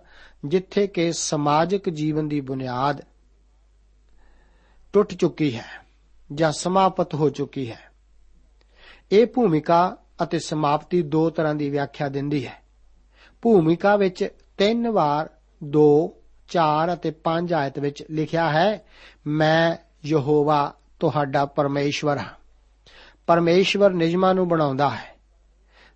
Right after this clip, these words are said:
ਦਸਾਂ ਆਗਿਆਵਾਂ ਦੀ ਉਲੰਘਣਾ ਕਰਨੀ ਗਲਤ ਹੈ, ਕਿਉਂਕਿ ਪਰਮੇਸ਼ਵਰ ਨੇ ਕਿਹਾ ਇਹ ਗਲਤ ਹੈ। ਅਤੇ ਸਮਾਪਤੀ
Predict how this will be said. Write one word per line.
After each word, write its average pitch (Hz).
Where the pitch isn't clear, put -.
ਦਸਾਂ 175
ਆਗਿਆਵਾਂ 175
ਦੀ 185
ਉਲੰਘਣਾ 180
ਕਰਨੀ 151
ਗਲਤ 165
ਹੈ, -
ਕਿਉਂਕਿ 156
ਪਰਮੇਸ਼ਵਰ 151
ਨੇ 160
ਕਿਹਾ 151
ਇਹ 147
ਗਲਤ 139
ਹੈ। -
ਅਤੇ 185
ਸਮਾਪਤੀ 170